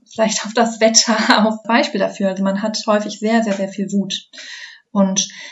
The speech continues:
gleichzeitig schafft man es nicht, diese Wut, die vielleicht auch total gut und toll sein kann, weil die so viel Energie bereitstellt, in Handlungsenergie umzusetzen, eben aus den genannten Gründen, weil man da eben gehemmt ist. Das wirkt sich ja einfach natürlich super negativ auf einen selber aus.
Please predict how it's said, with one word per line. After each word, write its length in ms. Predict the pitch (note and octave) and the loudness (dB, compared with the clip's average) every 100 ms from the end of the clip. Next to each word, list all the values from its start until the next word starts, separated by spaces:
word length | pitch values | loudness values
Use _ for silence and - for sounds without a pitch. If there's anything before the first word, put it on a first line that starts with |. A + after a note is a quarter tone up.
| - | -6
gleichzeitig 480 | G#3+ G3+ A3+ A#3 - | 6 6 6 2 2
schafft 280 | - C4+ - | 0 -2 2
man 120 | A3+ | 2
es 140 | G3 | 4
nicht, 180 | A#3 - | 4 4
diese 260 | F#3+ F3+ F3+ | 2 -2 2
Wut, 220 | C#4 F4+ - | 2 2 0
die 80 | G3 | 0
vielleicht 200 | F#3+ F#3 | 0 0
auch 60 | |
total 320 | E3+ - E3+ | -6 -6 -4
gut 240 | E3 A3+ - | -2 -2 -2
und 100 | F3 | -4
toll 200 | - A3 | 2 2
sein 180 | F3+ F3 | 2 -2
kann, 180 | G3 | -4
weil 120 | F#3 F3+ | -4 -4
die 80 | |
so 120 | F3 F3+ | -4 -6
viel 140 | - | -6
Energie 340 | F3 E3+ F3 | -2 -2 2
bereitstellt, 640 | F4 - E3 - - G3+ - - - _ _ _ | 2 2 -4 -6 0 0 0 -6 -18 _ _ _
in 160 | G#3 G3+ | 0 4
Handlungsenergie 680 | D#4 A#3+ - F#3 F3 F3 | 2 2 0 -2 -2 -4
umzusetzen, 880 | F3 E3+ F3 F3+ - - C4 G4 - _ | -2 -4 -2 -6 -6 2 2 2 -8 _
eben 160 | G#3+ | 0
aus 160 | G#3+ G#3 | 2 0
den 80 | A3 | 0
genannten 300 | G#3 G#3 G3+ | 2 4 4
Gründen, 420 | G3+ B3 G3+ G3+ | 4 4 6 4
weil 140 | F#3+ | 2
man 100 | G3 | -2
da 100 | F#3 | -4
eben 180 | - F#3+ | -4 -2
gehemmt 360 | A#3+ G#3 E3+ E3 | -2 -2 -4 -6
ist. 300 | - - - _ | -12 -18 -20 _
Das 500 | B3 G#3 G#3 - - - | -4 2 2 2 -10 -10
wirkt 280 | G3+ A3+ | 0 2
sich 100 | A3+ | 2
ja 140 | G3+ F#3+ | 2 2
einfach 180 | G3 G#3 | 2 2
natürlich 380 | G3 G#3+ G#3 - | 2 0 -4 -4
super 280 | G3+ - | -4 2
negativ 500 | G3 G3 G3 G3 G3+ - _ - _ | 4 6 4 0 -8 -10 _ -20 _
auf 160 | G3 | 2
einen 160 | G3 F#3+ | 4 0
selber 360 | F3+ F3 F3+ G3 | 0 0 0 -2
aus. 320 | G3 - | -6 -8